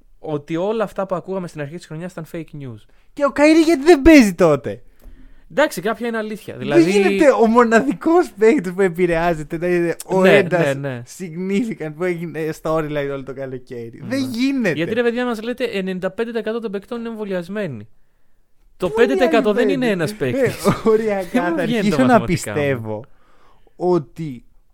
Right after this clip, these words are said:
Speaker 2: ο Καϊρή έχει δίκιο, ότι όντως τον πολεμάει το σύστημα.
Speaker 1: Μμμ.
Speaker 2: Ότι κάτι μας κρύβουν. Δεν ξέρω, ρε φίλε, τι να πω πια.
Speaker 1: <laughs> Λοιπόν, πριν ο Μανώλης γίνει τελείως παλαβός και αρχίσει να τετραγωνίζει τη γη,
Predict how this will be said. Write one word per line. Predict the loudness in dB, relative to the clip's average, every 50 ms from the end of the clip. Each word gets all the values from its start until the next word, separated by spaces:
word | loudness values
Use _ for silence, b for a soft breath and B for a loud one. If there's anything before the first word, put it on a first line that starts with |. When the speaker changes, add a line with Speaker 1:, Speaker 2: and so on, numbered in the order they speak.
| _ -10
Speaker 2:
ο | -6 -6 -6
Καϊρή | -4 -6 -6 -6 -6 -8 -8 -10 -10 -10 -10 -12 -12 -14 -18 -20 -20 -20 -12
έχει | -8 -6 -6 -6 -6 -8
δίκιο, | -6 -6 -6 -4 -2 -2 -2 -2
ότι | -2 0 0
όντως | -2 -2 -2
τον | -2 -4 -4 -2
πολεμάει | 0 0 2 2 2 2 0 -2
το | -2 -4
σύστημα. | -4 -2 -4 -4 -4 -6 -8 -8 -8 -10 -12 -16 -20 -20 -20 -20 -20 -20 -20 -14
Speaker 1:
Μμμ. | -8 -6 -4
Speaker 2:
Ότι | -4 -4 -2
κάτι | 2 4 4 4 4 4
μας | 4 4 4 2
κρύβουν. | 2 2 2 2 2 0 -4 -4
Δεν | -2 -2 -2
ξέρω, | 0 2 4 6 6 6 6 4 0
ρε | 0
φίλε, | -2 -4 -4 -4 -6 -8
τι | -8 -8 -8
να | -8 -8
πω | -6
πια. | -6 -6 -6 -6
Speaker 1:
<laughs> | -6
Λοιπόν, | -6 -6 -6 -6 -6 -8 -10 -10 B B -18 B -8
πριν | -4 -2 -2 -2 -2
ο | -4
Μανώλης | -4 -4 -4 -4 -4 -4 -2 -4 -4 -6 -10 -12
γίνει | -12 -10 -10 -10 -10
τελείως | -8 -8 -8 -8 -6 -6
παλαβός | -6 -4 -4 -4 -4 -4 -6 -8
και | -6 -10
αρχίσει | -12 -10 -12 -14 -12 -10
να | -10 -10 -10
τετραγωνίζει | -10 -8 -6 -6 -6 -4 -6 -6 -8 -10 -10
τη | -12 -12
γη, | -12 -10 -12 -12 -14